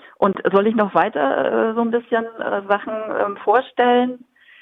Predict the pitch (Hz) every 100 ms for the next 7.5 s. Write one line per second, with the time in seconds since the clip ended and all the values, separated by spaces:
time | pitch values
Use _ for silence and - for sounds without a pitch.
0 | - 190 185 196 180 202 254 226 220 220
1 | 220 - 208 - 196 - 196 240 262 220
2 | 220 226 262 - - 190 214 - 196 202
3 | 190 190 185 185 170 180 196 185 202 -
4 | 190 165 208 196 214 - - - - -
5 | - - - 196 190 - 190 180 214 247
6 | 175 143 - 180 - 220 165 175 175 170
7 | 214 - 233 247 _